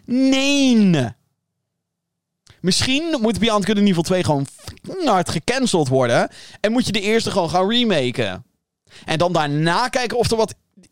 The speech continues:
iets is in Beyond Good and Evil wat, wat, wat je nog zou kunnen doen. Maar dit project, cancel het. Vijftien jaar en je hebt nog steeds niks in early development.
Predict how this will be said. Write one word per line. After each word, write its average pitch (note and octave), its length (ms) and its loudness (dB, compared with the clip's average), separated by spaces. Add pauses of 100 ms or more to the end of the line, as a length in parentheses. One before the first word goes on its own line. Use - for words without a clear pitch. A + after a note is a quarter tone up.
(220)
iets - 420 -2
is E3+ 300 -2
in D#3 160 -2
Beyond C#3 280 0
Good D3 120 0
and C#3 100 -2
Evil C3 300 0
wat, A#2+ 120 0
wat, B2 380 -8
wat D3 160 -4
je D3 80 -2
nog C#3 160 -2
zou C3 280 0
kunnen C#3+ 400 -2
doen. C3 380 -2 (1400)
Maar F3+ 460 0 (420)
dit B3+ 320 -2
project, G#3+ 520 -2 (360)
cancel D#4 500 0
het. - 380 -6 (920)
Vijftien C#4+ 680 0
jaar B3+ 260 2
en G#3+ 100 0
je B3+ 80 4
hebt C4+ 120 0
nog A#3+ 140 0
steeds C4+ 360 0 (160)
niks A#3+ 400 2 (140)
in G#3+ 260 -2
early D#4 460 2
development. A#3 760 0